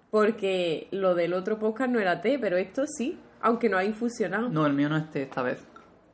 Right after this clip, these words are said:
Speaker 2: Es horchata. Hasta aquí el podcast de hoy. No, estamos muy emocionados porque ha habido un plot twist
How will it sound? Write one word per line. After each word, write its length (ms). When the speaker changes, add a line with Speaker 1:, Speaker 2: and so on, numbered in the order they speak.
Speaker 2:
Es 120
horchata. 520
Hasta 260
aquí 260
el 140
podcast 400
de 180
hoy. 280
No, 280
estamos 360
muy 140
emocionados 480
porque 580
ha 120
habido 260
un 140
plot 280
twist 320